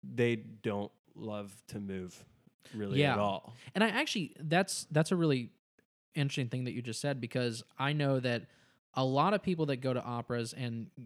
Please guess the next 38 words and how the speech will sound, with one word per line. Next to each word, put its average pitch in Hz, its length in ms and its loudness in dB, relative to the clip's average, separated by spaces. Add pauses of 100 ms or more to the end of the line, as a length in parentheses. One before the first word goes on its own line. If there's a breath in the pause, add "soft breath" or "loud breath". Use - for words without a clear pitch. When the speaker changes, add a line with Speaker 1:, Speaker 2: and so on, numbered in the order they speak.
(260)
Speaker 2:
go 156 120 8
away 139 220 6
from 135 180 0
it 120 60 -2
going, 117 380 -4 (120)
"Well, 127 200 -6
the 127 120 -4
fighting 170 400 -2
wasn't 120 300 -2
that 107 220 -8
great." 113 440 -6 (540 loud breath)
Um, 123 500 2 (320)
I, 165 220 4
it, 165 180 -8
it, 190 240 0
do 170 100 0
you 190 60 4
think 254 220 -4
that 180 100 -2
that's - 540 -2 (220)
one 139 260 -2
of 160 60 0
the 131 80 0
reasons? 131 440 -2
Because 131 320 -2
people, 135 460 -8 (140)
because 143 300 2 (220 loud breath)
they're, 151 420 2
they're 151 160 4
trying 156 360 0
to 147 40 0
keep 147 240 -4
their 143 120 -2
technique 135 480 -2
with 123 200 -2
their 113 120 -4
Speaker 1:
Mm-hmm. - 60 -8
Speaker 2:
singing. 151 600 4